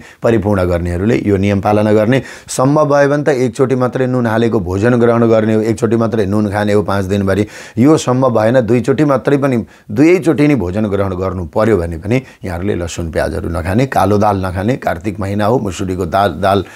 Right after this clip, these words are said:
नखाने, लसुन प्याजहरू, यी सबै चिजहरू भइगए तामसिक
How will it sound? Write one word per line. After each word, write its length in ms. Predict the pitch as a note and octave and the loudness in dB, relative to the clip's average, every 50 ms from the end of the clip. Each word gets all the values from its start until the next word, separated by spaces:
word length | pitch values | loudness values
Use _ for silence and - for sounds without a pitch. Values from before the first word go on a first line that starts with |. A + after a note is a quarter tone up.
| - - - - | -20 -18 -8 -4
नखाने, 440 | F#2+ G2 F2 G#2 G#2 A2 C3+ D3 C#3+ D3 - - - - - _ _ G2+ | -4 -4 -2 0 0 2 0 0 -2 -4 -12 -20 -20 -20 -20 _ _ -2
लसुन 340 | A2+ A#2 A2+ - C3 A#2+ G#2 | -2 -2 0 0 0 0 2
प्याजहरू, 380 | A2+ A2+ G#2+ G2 F#2 F#2+ G2 | 2 2 2 0 0 -2 -4
यी 100 | G2+ G2 | -4 -6
सबै 260 | - - F#2+ F#2 F#2+ | -4 -6 -4 -4 -4
चिजहरू 400 | F2+ - G#2 F#2+ E2+ F#2 F#2 A#2 | -6 -6 -8 -6 -6 -4 -2 -2
भइगए 420 | G#2+ E2+ E2+ F2+ F2+ F#2 G#2+ A#2+ - | -2 -2 -4 -6 -2 0 0 0 0
तामसिक 540 | - - E2+ E2+ F2 E2+ - G2+ F#2+ D#2+ | 0 -2 -4 -4 -4 -4 -4 -6 -6 -6